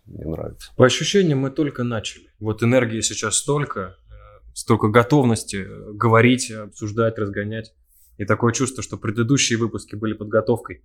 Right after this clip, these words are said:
Speaker 2: Я не обесцениваю сейчас то, что было, я скорее вдохновляюсь, э, вот, ощущением сейчас. С большим удовольствием с вами сегодня, э, поговорил. Я с надеждой ждал, взял с собой микрофон специально, э, в эту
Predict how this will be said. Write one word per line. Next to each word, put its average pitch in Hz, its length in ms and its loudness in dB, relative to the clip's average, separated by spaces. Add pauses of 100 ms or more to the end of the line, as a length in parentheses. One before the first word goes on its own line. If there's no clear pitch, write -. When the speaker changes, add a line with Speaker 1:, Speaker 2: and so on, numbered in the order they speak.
(100)
Speaker 2:
Я 139 120 6
не 156 80 8
обесцениваю 156 540 2
сейчас 113 340 -4
то, 117 80 -8
что - 160 -6
было, 117 280 4
я 101 140 -2
скорее 110 460 -2
вдохновляюсь, 107 880 0
э, - 120 -18 (280)
вот, 101 100 -20 (260)
ощущением 104 540 2
сейчас. - 440 -12 (140)
С 117 60 -2
большим 151 300 8
удовольствием 139 500 6
с - 100 -6
вами 123 300 4
сегодня, 104 640 -6 (100)
э, 85 440 -18 (100)
поговорил. 104 540 2
Я 95 280 -6
с - 120 -4
надеждой 123 480 4
ждал, 117 440 2
взял 110 240 -2
с 110 80 -2
собой 107 260 -4
микрофон 110 580 0
специально, 98 760 -8 (400)
э, 113 60 -18 (380)
в 101 280 -6
эту 107 400 -6